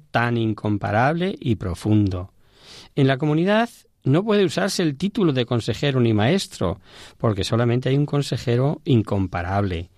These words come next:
maestro de los discípulos. La explicación es muy sencilla. Nada dan porque nada tienen de sí mismos.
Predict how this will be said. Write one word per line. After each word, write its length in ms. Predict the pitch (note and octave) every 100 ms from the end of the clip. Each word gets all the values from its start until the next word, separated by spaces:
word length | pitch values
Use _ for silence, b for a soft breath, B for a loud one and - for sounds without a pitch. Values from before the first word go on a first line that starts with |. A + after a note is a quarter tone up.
| b b
maestro 580 | B2 G#2 F#2+ G#2+ - C#3+
de 80 |
los 120 | C#3+ G2
discípulos. 800 | F2 - G2 - G#2+ A2 - _ b b b
La 100 | B2+
explicación 380 | - D3 E3 F3+
es 80 |
muy 140 | E3+ F3
sencilla. 640 | C#3 A#2 - D3 G2 E2+ b b b b b
Nada 340 | C#3 C3+ E3+ F#3
dan 340 | F3+ F#3+ G#3 _ -
porque 240 | - -
nada 260 | A#2+ D3 F3+
tienen 500 | - D3+ G#3 F#3+ C3+
de 120 | A2+
sí 180 | - G#2
mismos. 640 | G2+ F#2+ - F2+ F2+ -